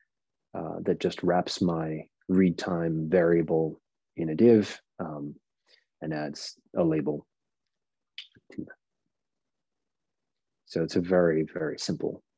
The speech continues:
custom module. It does exactly what I need it to do and, and nothing else. Um, for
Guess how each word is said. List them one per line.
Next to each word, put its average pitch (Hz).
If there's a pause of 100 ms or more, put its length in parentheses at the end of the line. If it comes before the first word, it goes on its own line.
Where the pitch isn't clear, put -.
custom -
module. -
It -
does 82
exactly 98
what 87
I 85
need 87
it 82
to 85
do 78
and, 71 (420)
and 151
nothing -
else. - (1160)
Um, 80 (1500)
for 104